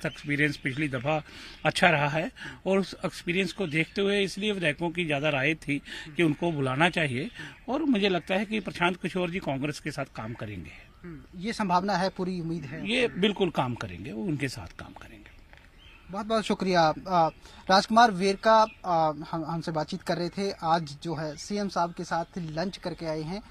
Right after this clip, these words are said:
Speaker 2: हालांकि इन्होंने एक इशारा जरूर किया है कि प्रशांत किशोर जो है वो पंजाब में कांग्रेस के साथ काम करेंगे।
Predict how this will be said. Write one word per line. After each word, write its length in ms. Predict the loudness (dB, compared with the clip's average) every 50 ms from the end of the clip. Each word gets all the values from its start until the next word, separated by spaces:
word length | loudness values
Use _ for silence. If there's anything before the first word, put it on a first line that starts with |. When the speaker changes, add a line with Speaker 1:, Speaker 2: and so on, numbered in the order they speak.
| -20 -20 -20 -6 -2
Speaker 2:
हालांकि 320 | 0 2 2 2 2 0
इन्होंने 520 | 0 0 0 0 2 2 2 0 -2 -2 -4 -6 -4
एक 160 | -6 -4 -4
इशारा 280 | -4 -4 -2 -2 -2 -2
जरूर 260 | -2 -2 -2 -2 -2
किया 300 | -2 -2 -2 -2 -2 -2
है 180 | -4 -6 -6 -6
कि 140 | -6 -8 -10
प्रशांत 560 | -8 -8 -10 -10 -6 -2 -2 -2 -2 -2 -6
किशोर 360 | -10 -10 -8 -4 -4 -4 -4
जो 100 | -4 -4
है 100 | -6 -6
वो 180 | -6 -4 -6 -6 -4 -6
पंजाब 340 | -6 -4 -2 0 0 0
में 160 | -2 -4 -8 -6 -4
कांग्रेस 320 | -4 -2 -2 -2 -4 -6 -6
के 160 | -8 -8 -6
साथ 220 | -4 -4 -4 -4 -6 -8 -16 -20 -20 -20 -20 -20 -8 0
काम 240 | 4 4 4 4 2
करेंगे। 400 | -2 -6 -8 -8 -6 -6 -6 -8